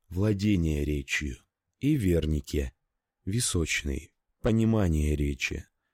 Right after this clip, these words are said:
Эти центры также тесно связаны с восприятием музыки и пения. Музыка и речь очень близки друг к другу.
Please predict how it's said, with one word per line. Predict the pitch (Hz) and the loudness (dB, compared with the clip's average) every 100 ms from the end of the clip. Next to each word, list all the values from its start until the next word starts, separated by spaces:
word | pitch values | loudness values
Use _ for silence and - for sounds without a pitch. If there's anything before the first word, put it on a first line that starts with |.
| _ _ _ | _ _ _
Эти | 104 - | -4 -2
центры | 95 - 131 120 85 | -2 2 2 2 0
также | 78 95 85 90 | 2 2 2 0
тесно | - 131 131 127 | 2 0 0 0
связаны | - 113 117 113 113 | 0 2 4 4 0
с | - | 0
восприятием | 110 - 98 98 98 - 95 92 - | 0 0 2 4 4 4 2 2 0
музыки | 85 98 123 117 117 - 117 107 _ _ _ | 0 4 4 2 0 0 0 0 _ _ _
и | 117 | -2
пения. | 117 - 139 101 78 73 69 - _ _ _ | -2 2 2 4 2 0 -2 -6 _ _ _
Музыка | 82 82 82 78 - 78 | -2 2 2 0 0 2
и | 78 | 2
речь | 82 123 131 - _ _ _ _ | 2 2 -2 -8 _ _ _ _
очень | 147 143 - 135 | -2 0 0 2
близки | 120 104 - - 82 | 2 2 0 -2 -2
друг | 76 76 76 - - | 0 0 -2 -4 -8
к | 80 76 | -4 -2
другу. | 76 69 65 - 101 | -2 -2 -6 -12 -18